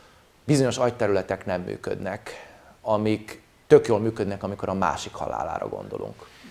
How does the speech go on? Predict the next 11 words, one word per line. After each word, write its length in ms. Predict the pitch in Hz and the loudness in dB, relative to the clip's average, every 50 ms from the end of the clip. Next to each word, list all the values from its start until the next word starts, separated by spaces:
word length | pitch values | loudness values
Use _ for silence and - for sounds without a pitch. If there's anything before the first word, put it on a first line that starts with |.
| - - - 143 131 - 160 - - - - - - - - - | -20 -20 -20 -18 -16 -16 -12 -10 -8 -8 -8 -8 -10 -10 -4 -2
Ez, 180 | 139 - - - | -2 -2 2 4
ez 160 | 156 156 156 | 6 8 10
így 220 | 214 175 147 123 | 10 8 10 10
van. 280 | 139 143 107 95 92 - - - - - - - - - - - - - - - - - - | 10 10 10 8 4 -2 -8 -12 -14 -14 -14 -14 -14 -16 -18 -18 -18 -18 -18 -18 -18 -10 -6
És 80 | - 127 | 4 6
ez 120 | 156 156 | 8 10
azért 340 | 175 202 196 170 160 139 127 | 10 10 10 8 8 8 8
van 160 | 123 123 123 | 6 4 6
így, 400 | 131 147 175 214 220 101 - - - - - - - - - - - - | 6 6 6 6 6 4 -2 -10 -18 -20 -20 -20 -20 -20 -20 -20 -8 4
mert 200 | 135 139 143 143 | 8 10 12 12
ha 560 | 135 135 135 139 131 131 135 135 123 107 107 | 12 12 12 12 12 12 12 10 8 6 -2